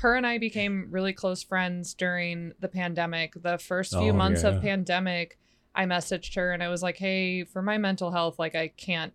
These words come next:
Speaker 1: not have these classes. Can I pay you to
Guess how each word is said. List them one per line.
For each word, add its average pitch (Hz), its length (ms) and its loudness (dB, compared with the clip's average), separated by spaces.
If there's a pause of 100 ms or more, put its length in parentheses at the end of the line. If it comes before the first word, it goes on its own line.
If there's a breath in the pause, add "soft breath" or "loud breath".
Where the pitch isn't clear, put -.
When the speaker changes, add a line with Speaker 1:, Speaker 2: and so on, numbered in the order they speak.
(100)
Speaker 1:
not 160 400 0
have 165 180 -8
these 147 200 -6
classes. 160 720 -2
Can 156 220 -6
I 160 320 -2
pay 170 160 2
you 156 400 -4 (100)
to 151 200 -2